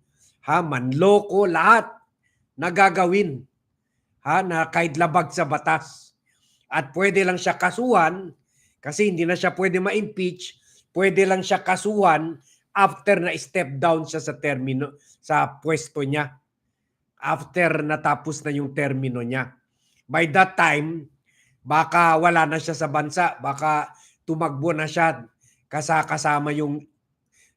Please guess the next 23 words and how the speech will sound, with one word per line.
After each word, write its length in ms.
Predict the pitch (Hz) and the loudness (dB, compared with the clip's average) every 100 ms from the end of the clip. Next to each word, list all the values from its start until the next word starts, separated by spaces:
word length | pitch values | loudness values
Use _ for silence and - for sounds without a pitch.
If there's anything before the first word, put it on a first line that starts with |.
| _ | _
ah, 240 | 147 147 143 | -2 0 0
ninakawan 720 | 151 156 143 156 151 147 135 | -2 -2 0 4 4 2 -2
niya 80 | 139 | -2
na 160 | 135 | -4
pera. 560 | 135 131 123 127 127 _ _ _ _ _ - | -4 -4 -2 -4 -6 _ _ _ _ _ -6
So, 400 | 160 160 160 160 | 0 2 4 2
yun 240 | 175 180 | 0 0
nga 160 | 185 175 | 0 0
ang 160 | 151 | -2
purpose 480 | 175 175 175 170 165 | -2 -2 -2 -8 0
sana 240 | 170 170 | 2 2
ng, 320 | 170 175 175 170 | 0 -2 -2 0
ah, 320 | 170 165 160 - _ _ _ _ | 2 2 0 -4 _ _ _ _
so, 160 | - 160 165 165 160 156 - _ _ _ _ _ _ _ _ _ _ _ _ _ _ _ - | -6 0 2 2 2 0 -6 _ _ _ _ _ _ _ _ _ _ _ _ _ _ _ -12
ah, 80 | 131 | -8
sabi 400 | 135 165 151 180 | -2 -2 0 -2
ni 80 | |
Ardien 720 | 180 165 160 175 147 180 196 190 | -2 -2 -2 -2 0 2 2 2
Sobat, 560 | 202 190 220 220 - | 0 6 6 6 4
pwede 320 | 185 196 196 | -2 0 0
na 160 | 185 190 | 0 0
direct 480 | 160 180 190 190 - | -2 -2 0 -2 -2
charge 320 | 180 180 165 | 2 2 0